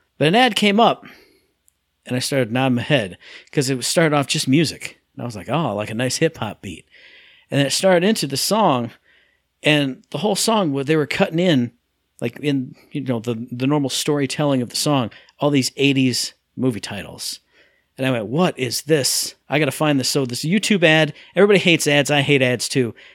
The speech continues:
This did what it needed to do. And it got me into Valid, a Detroit M C. Everybody should go check out his video game film. That's the one with the eighties movies.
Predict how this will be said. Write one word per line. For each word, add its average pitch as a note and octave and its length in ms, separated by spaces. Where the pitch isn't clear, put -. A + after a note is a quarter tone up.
This C#3 160
did C3+ 480
what C3+ 140
it B2 100
needed C#3+ 240
to A2+ 80
do. A2 280
And C3+ 80
it C3 40
got D#3 160
me D#3 100
into C3+ 300
Valid, C3 540
a C#3+ 60
Detroit C#3 500
M C#3 160
C. C3+ 360
Everybody F#3 260
should E3 160
go F3 120
check D#3+ 260
out E3 300
his C3 300
video D3+ 400
game D3 380
film. G2 480
That's D3 240
the F3+ 80
one D#3 240
with C3+ 120
the C#3 60
eighties C#3 340
movies. C3 400